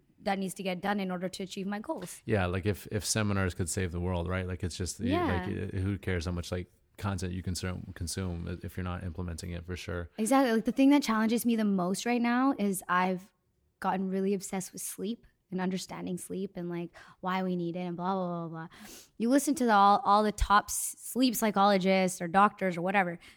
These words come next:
Speaker 1: You gotta sleep.
Speaker 2: Gotta sleep,
Speaker 1: Yo,
Speaker 2: man.
Speaker 1: you gotta sleep. And
Speaker 2: Cannot
Speaker 1: it's like,
Speaker 2: sleep.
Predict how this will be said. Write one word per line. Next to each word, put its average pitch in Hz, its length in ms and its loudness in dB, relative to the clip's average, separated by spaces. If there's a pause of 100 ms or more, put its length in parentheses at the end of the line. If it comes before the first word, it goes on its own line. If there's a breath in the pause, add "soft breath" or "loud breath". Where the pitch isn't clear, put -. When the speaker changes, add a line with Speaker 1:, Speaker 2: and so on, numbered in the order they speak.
(440 soft breath)
Speaker 1:
You 247 160 8
gotta 254 240 12
sleep. - 540 2 (120)
Speaker 2:
Gotta 87 160 -10
sleep, - 240 -2
Speaker 1:
Yo, 254 180 10
Speaker 2:
man. 226 100 8
Speaker 1:
you 226 60 4
gotta 262 260 8
sleep. 285 460 4
And 220 120 4
Speaker 2:
Cannot 220 140 2
Speaker 1:
it's - 80 -2
like, 226 220 4
Speaker 2:
sleep. - 120 -10